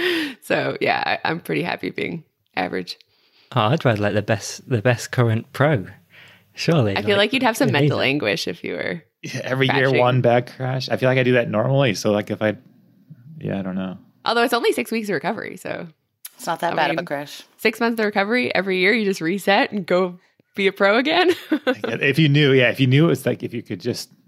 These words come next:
Speaker 3: yeah, magically just be like, "All I have to do is, I'll be better in six weeks no matter what," then I'd probably go pro.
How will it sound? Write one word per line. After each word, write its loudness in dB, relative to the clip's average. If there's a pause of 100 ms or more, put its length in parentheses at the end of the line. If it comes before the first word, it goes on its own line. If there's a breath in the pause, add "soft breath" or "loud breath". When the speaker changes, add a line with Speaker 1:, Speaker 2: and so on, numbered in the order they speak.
Speaker 3:
yeah, 0
magically -2
just -10
be 0
like, -4
"All 4
I 4
have -2
to -6
do 0
is, -6 (180)
I'll 0
be 2
better 2
in -4
six -6
weeks -2
no 0
matter 0
what," -6
then 2
I'd -2
probably -4
go -12
pro. -12